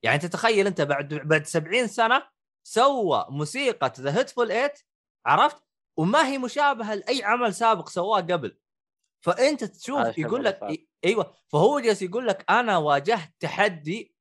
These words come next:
Speaker 1: وحاولت إني أكسره والحمد لله قدرت أكسره." فهمت؟ ف-، فأنت تتكلم إنه في تحديات، يعني في تحديات هو بيواجهها. هو فكان،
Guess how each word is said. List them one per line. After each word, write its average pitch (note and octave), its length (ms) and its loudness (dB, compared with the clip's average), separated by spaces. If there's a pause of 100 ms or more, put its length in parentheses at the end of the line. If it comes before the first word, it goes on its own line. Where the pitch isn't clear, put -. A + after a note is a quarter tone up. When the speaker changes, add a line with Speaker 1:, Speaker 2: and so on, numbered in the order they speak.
(560)
Speaker 1:
وحاولت F3 840 2
إني D3 320 -4
أكسره A#3 500 -4 (300)
والحمد G#3+ 500 2
لله G#3+ 220 2
قدرت F#3+ 440 -2
أكسره." - 460 -8 (500)
فهمت؟ C3 420 -2 (440)
ف-، - 100 -4 (280)
فأنت E3+ 460 2
تتكلم F#3 680 -2
إنه C#3+ 480 -4 (920)
في B3+ 160 -2
تحديات، B2+ 760 -2 (340)
يعني G2 340 -8
في F#3+ 140 -6
تحديات C#3+ 460 -4
هو C3+ 60 -4
بيواجهها. A2+ 460 -2
هو E3 220 0
فكان، C4+ 440 -2